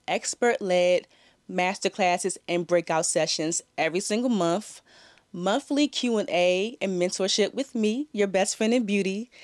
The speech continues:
an exclusive and extensive network of beauty pros,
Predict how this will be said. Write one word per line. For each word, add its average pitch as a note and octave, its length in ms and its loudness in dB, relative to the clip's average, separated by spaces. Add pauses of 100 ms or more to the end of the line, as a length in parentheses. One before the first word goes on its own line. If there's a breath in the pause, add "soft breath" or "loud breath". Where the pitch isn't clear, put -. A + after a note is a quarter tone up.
(340 loud breath)
an G3 80 0
exclusive C#4 880 0
and G3 140 0
extensive A3 680 -2
network F3+ 500 0
of D#3+ 180 -2
beauty F#3+ 240 -2
pros, F#3+ 640 0